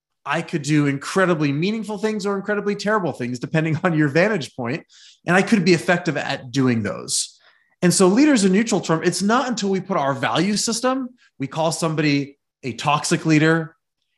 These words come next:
a servant leader, a transformational leader. It's not till we qualify the term that has a valence or a direction that has some deeper meaning for us.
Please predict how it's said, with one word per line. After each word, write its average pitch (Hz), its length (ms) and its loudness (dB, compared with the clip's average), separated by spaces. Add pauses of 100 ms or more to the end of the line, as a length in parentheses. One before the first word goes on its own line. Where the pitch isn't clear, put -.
a 117 100 -8
servant 160 500 2
leader, 165 240 0
a 131 80 -10
transformational 165 720 -2
leader. 175 220 -2 (180)
It's - 160 -10
not 202 180 0
till 220 120 -8
we 160 100 -4
qualify 147 580 0
the 185 120 0
term 190 300 -2
that 156 100 -4
has 147 180 -2
a 127 60 -2
valence 147 520 0
or 135 140 -4
a 113 40 -8
direction 131 640 -4 (360)
that 123 80 -4
has 156 200 2
some 139 220 2
deeper 151 320 2
meaning 131 380 0
for 208 260 2
us. - 400 -8